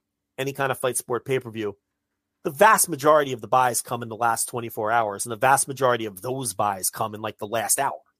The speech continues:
Like, that's just the way it is. People buy them very late.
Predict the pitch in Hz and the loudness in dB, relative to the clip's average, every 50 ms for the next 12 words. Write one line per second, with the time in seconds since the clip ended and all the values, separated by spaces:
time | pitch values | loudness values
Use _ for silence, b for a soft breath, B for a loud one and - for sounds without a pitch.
0 | _ _ _ 139 135 - - 139 135 - - 139 123 - - 120 117 107 104 107 | _ _ _ -2 0 2 2 2 2 0 0 -2 -2 -2 0 -2 -2 -2 -2 -2
1 | 131 151 131 104 - - b b b b b b b b b - 143 139 - 151 | -2 -2 -2 -4 -6 -12 b b b b b b b b b -4 -4 2 2 2
2 | 131 - 139 123 127 127 123 120 117 117 110 107 104 101 123 120 104 85 - | 4 6 6 6 6 4 2 0 -2 -2 -2 -2 -2 -2 -2 -2 -2 -4 -10